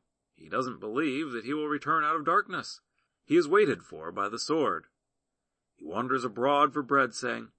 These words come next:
"Where is it?" He knows that the day of darkness is ready at his hand. Distress and anguish make him afraid. They prevail against him, as a king ready to the battle,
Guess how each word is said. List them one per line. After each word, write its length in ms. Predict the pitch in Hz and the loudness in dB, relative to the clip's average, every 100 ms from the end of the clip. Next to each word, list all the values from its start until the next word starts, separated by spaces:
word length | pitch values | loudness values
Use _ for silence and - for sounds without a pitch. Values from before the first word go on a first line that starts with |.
| _ | _
"Where 360 | - 156 214 214 | -4 4 8 8
is 160 | 220 | 6
it?" 240 | 180 143 - _ _ _ | 0 -6 -10 _ _ _
He 140 | _ 78 | _ -2
knows 540 | 107 143 143 147 135 | 2 4 2 0 -4
that 180 | 135 - | -8 -6
the 80 | 135 | -6
day 280 | 113 123 | -4 -4
of 180 | 131 123 | -4 -4
darkness 460 | 120 120 - 117 135 | 0 0 -2 -8 -8
is 140 | 127 | -8
ready 360 | 101 113 110 87 | -4 -4 -4 -8
at 80 | 95 | -8
his 180 | 110 | -8
hand. 400 | 104 104 78 78 _ _ _ - | -8 -10 -10 -14 _ _ _ -2
Distress 500 | 190 - 226 175 165 | -2 4 4 4 2
and 120 | 160 | 0
anguish 360 | 208 180 135 | 0 0 0
make 220 | 139 175 175 | 0 -6 -6
him 120 | 170 | -8
afraid. 480 | 151 190 180 139 113 | 0 2 2 0 -4
They 40 | _ _ _ _ | _ _ _ _
prevail 460 | - 90 139 151 147 | -14 -2 2 4 4
against 340 | 156 151 - | 2 -2 -8
him, 200 | 90 73 _ | -16 -18 _
as 100 | 180 | -2
a 60 | 185 | -2
king 380 | - 185 135 110 | -2 -4 -4 2
ready 260 | 151 151 | 2 2
to 120 | 143 | 0
the 80 | 143 | -2
battle, 420 | 113 123 107 82 | 0 0 0 -4